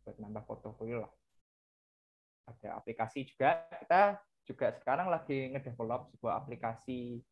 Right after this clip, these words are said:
berbasis website untuk keperluan apa ya, organisasi dan administrasi di koperasi simpan pinjam. Jadi di Jawa Timur sendiri kan, Jawa Timur itu kalau berdasarkan data B P S kemarin yang kita lihat itu,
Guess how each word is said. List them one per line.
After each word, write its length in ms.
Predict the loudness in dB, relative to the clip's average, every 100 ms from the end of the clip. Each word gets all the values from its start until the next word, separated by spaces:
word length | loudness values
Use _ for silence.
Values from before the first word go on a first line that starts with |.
| _ _ -12
berbasis 400 | -6 -6 -8 -8
website 480 | -10 2 2 2 -6
untuk 240 | -8 -6 -6 _
keperluan 640 | -10 -8 -6 -2 -2 -2 -6
apa 240 | -8 -6 -8
ya, 60 | -10 _ -20 _ _ -6
organisasi 720 | -6 -4 -4 -4 -6 -4 -6
dan 160 | -4 -6
administrasi 720 | -6 -10 -8 -8 -8 -10 -10 -10
di 80 | -8
koperasi 400 | -8 -4 -6 -6 -10
simpan 160 | -8
pinjam. 400 | -6 -4 -4 -6 -10 _ _ _ _ _ -16
Jadi 400 | -4 -4 -4 -4
di 160 | -4
Jawa 240 | 0 0 0
Timur 240 | -6 -8
sendiri 320 | -8 -6 -2
kan, 200 | 0 -2 -8 -20 _ _ _ _ -2
Jawa 160 | -2 0
Timur 240 | -2 -2
itu 480 | 2 6 6 4 2
kalau 240 | 2 2
berdasarkan 560 | -2 -4 -4 -4 -4 -4
data 400 | -8 -4 -6 -6
B 160 | -10
P 40 | -6
S 160 | -6 -8 -8
kemarin 400 | -8 -8 -10 -12
yang 40 | -16 -18
kita 160 | -10 -8
lihat 280 | -4 -6 -4
itu, 160 | -4